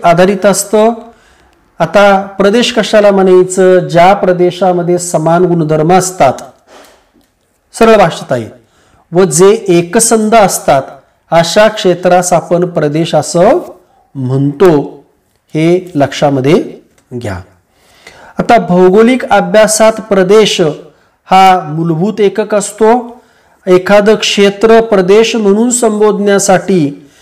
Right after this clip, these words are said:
खालील वैशिष्ट्ये आवश्यक असतात आणि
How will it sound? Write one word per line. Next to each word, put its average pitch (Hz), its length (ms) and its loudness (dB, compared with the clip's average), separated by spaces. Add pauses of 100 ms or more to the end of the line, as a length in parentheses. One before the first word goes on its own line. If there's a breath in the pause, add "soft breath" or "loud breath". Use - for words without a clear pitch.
(340 soft breath)
खालील 226 600 2
वैशिष्ट्ये 170 760 0 (100)
आवश्यक 190 500 0
असतात 220 460 0 (520 soft breath)
आणि 190 340 2